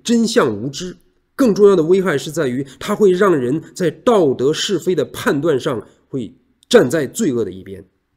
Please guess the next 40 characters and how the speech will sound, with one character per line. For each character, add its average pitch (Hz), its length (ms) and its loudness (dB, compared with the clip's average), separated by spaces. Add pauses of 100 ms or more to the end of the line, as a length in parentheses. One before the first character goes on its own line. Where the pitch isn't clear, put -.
(920)
所 190 200 0
以 135 260 -4
谎 131 300 -2
言 113 120 -4
的 160 120 0
结 107 180 -6
果 95 260 -14 (760)
不 202 100 0
只 104 140 -12
是 147 140 -10
让 143 140 -2
人 139 140 0
无 143 160 -2
知， 208 260 -6 (260)
而 165 120 2
是 175 160 -4
让 170 180 2
人 139 120 0
犯 139 340 -6
罪 135 160 -8
作 113 220 -6
恶。 117 260 -10 (3250)
谎 113 240 -4
言 104 320 -8 (200)
它 - 100 -10
不 214 160 -6
只 135 160 -8
是 156 180 -8
对 156 140 -4
事 190 340 -6
实 - 220 -10
的 139 100 -2
陈 123 260 -8
述 135 200 -8
和 113 140 -8
判 160 280 -6
断 147 200 -2
出 - 160 -12
了 95 80 -10
错， - 200 -16